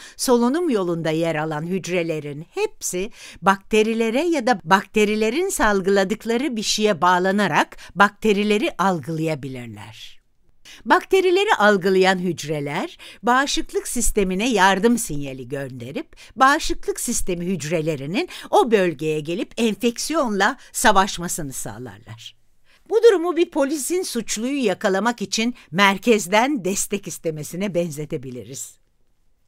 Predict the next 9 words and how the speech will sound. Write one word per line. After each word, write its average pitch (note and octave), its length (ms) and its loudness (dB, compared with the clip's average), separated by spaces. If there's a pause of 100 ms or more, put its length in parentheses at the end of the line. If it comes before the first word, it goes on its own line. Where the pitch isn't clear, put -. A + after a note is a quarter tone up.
(300)
Buradaki F#4+ 580 2
akciğer D#3+ 580 -2
dokusunda E3+ 800 -4 (320)
makrofaj G#3 920 0
adı D3+ 260 -8
verilen D3+ 580 -6
bağışıklık F3+ 680 -2
hücreleri C3 640 -10
vardır. A#2 640 -14